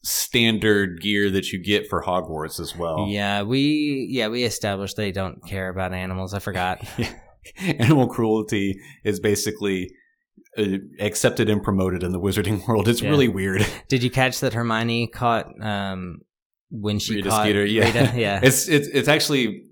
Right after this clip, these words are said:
Speaker 1: I guess, because I know that Rita Skeeter is an animagus and
Speaker 2: Mm-hmm.
Speaker 1: turns into a beetle, it makes it, it's extremely obvious that that's the moment that she does
Speaker 2: Mm-hmm.
Speaker 1: it,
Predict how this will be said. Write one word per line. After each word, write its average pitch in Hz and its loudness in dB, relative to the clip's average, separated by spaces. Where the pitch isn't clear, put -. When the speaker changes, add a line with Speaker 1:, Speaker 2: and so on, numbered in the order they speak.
Speaker 1:
I 120 2
guess, 143 4
because 113 2
I 101 4
know 98 0
that 107 4
Rita 104 2
Skeeter 104 -2
is 101 0
an 98 -4
animagus 95 -4
and 95 -2
Speaker 2:
Mm-hmm. 117 0
Speaker 1:
turns 98 0
into 92 -4
a 92 -2
beetle, 92 -2
it 87 -6
makes 92 -6
it, 92 -2
it's 101 -4
extremely 135 0
obvious 87 -2
that 92 -8
that's 87 -6
the 87 -10
moment 80 -8
that - -10
she - -10
does 123 0
Speaker 2:
Mm-hmm. 117 0
Speaker 1:
it, 101 -4